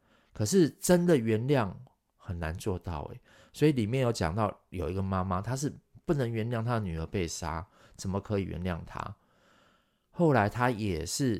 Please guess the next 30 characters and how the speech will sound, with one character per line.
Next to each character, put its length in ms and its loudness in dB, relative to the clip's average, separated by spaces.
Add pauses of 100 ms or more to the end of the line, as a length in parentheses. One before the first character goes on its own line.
(100)
听， 180 -8
从 460 -2
别 280 2
的 320 2 (640)
小 220 4
朋 200 0
友， 220 0
生 240 2
还 120 2
的 80 -2
小 160 -2
朋 120 -2
友 220 -2 (100)
说 300 -2
到， 340 0 (300)
这 140 -8
个 160 4
女 280 -2
儿 80 -2
啊， 360 -2 (280)
因 240 -2
为 220 4
他 140 -2
们 160 0
从 220 -4
小 200 -4
就 120 0
教 220 -2
导 260 -6
她 320 -12